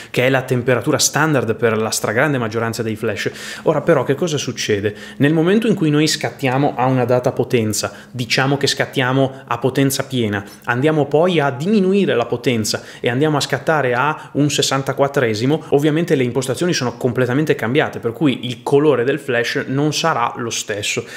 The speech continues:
Questa modalità color, che in questo momento è su off, io adesso vado a premere set all'interno della rotella, poi vado a girare la rotella e lo vado a mettere su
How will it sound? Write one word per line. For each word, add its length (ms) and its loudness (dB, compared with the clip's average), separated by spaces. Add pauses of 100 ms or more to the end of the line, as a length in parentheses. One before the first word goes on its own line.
(160)
Questa 360 2
modalità 480 2
color, 360 2
che 100 -2
in 80 -2
questo 200 -2
momento 280 0
è 40 6
su 260 -4
off, 400 0 (200)
io 120 4
adesso 220 2
vado 200 2
a 60 0
premere 380 2
set 380 0
all'interno 400 -2
della 160 0
rotella, 400 2
poi 140 2
vado 180 2
a 40 2
girare 360 2
la 80 0
rotella 420 2
e 80 2
lo 80 4
vado 200 2
a 40 2
mettere 380 -2
su 200 -8